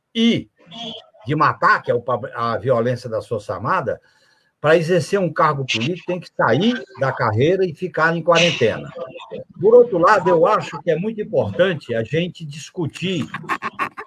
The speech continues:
que a segurança pública,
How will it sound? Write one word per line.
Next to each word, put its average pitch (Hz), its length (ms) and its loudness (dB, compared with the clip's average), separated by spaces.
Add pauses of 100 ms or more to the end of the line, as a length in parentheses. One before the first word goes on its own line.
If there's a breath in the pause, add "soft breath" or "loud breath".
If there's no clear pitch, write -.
(800 loud breath)
que 208 80 4
a 180 80 2
segurança 208 640 2
pública, 117 720 -6